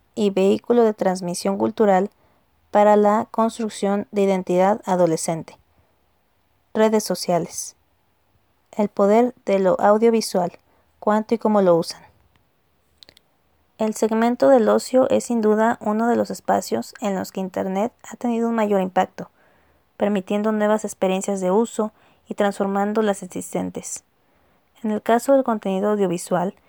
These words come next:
Internet se ha mostrado como un canal de distribución de contenido extraordinariamente potente,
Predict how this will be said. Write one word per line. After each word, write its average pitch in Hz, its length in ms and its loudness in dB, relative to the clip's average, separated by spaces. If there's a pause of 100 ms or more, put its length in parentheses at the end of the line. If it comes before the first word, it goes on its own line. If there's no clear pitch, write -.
(220)
Internet 208 460 -2
se - 140 -2
ha 226 80 2
mostrado 208 520 0
como 190 180 -2
un 196 60 -2
canal 208 420 -2
de 196 80 -4
distribución 190 640 -6
de 208 80 -6
contenido 185 680 -6
extraordinariamente 190 1000 -2
potente, 196 600 -8